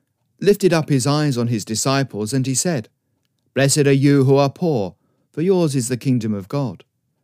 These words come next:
Blessed are you who are hungry now, for you shall be satisfied. Blessed are you who weep now, for you shall laugh. Blessed are you when people hate you and when they exclude you and revile you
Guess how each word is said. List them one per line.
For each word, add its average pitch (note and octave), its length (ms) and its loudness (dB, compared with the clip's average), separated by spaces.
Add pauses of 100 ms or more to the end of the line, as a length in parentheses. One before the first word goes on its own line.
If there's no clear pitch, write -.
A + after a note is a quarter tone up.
(380)
Blessed G3+ 320 2
are F#3 40 6
you F3+ 320 4
who F3+ 180 6
are F3 100 0
hungry E3 560 0
now, G2+ 360 -4 (400)
for - 100 -8
you C#3 120 2
shall E3 260 -2
be G#2 120 -4
satisfied. F#2+ 760 -8 (680)
Blessed B2 320 -2
are - 20 2
you C3 280 2
who C3 120 2
weep C#3 400 -2
now, F2+ 360 -10 (360)
for C#3+ 120 -4
you D3+ 120 0
shall A2 240 -2
laugh. A2+ 540 -6 (880)
Blessed G#3+ 380 2
are - 20 4
you F3+ 400 6
when E3 320 0 (240)
people E3 320 2
hate D#3+ 420 -4
you B2 280 2
and G#2+ 180 -2 (160)
when F3+ 200 4
they F3+ 120 4
exclude F#3+ 640 -2
you - 420 -6
and A2 160 -2
revile C#3 560 0
you G2+ 300 -6